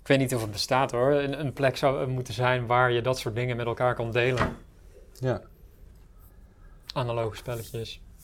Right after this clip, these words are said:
Speaker 2: Ja, nou, we proberen dat we, we met de website Learn by Games, die we hier aan het optuigen zijn bij de, bij de hu, eh, zo'n, zo'n platform te maken.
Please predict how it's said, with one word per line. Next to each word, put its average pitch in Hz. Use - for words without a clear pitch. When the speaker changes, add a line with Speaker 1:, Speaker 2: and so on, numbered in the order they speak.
Speaker 2:
Ja, 143
nou, 143
we 135
proberen 143
dat 131
we, 139
we 127
met 120
de 127
website 120
Learn 120
by 110
Games, 123
die 110
we 110
hier 107
aan 104
het 104
optuigen 104
zijn 98
bij 95
de, 95
bij 98
de 98
hu, 95
eh, 98
zo'n, 95
zo'n 98
platform 101
te 104
maken. 95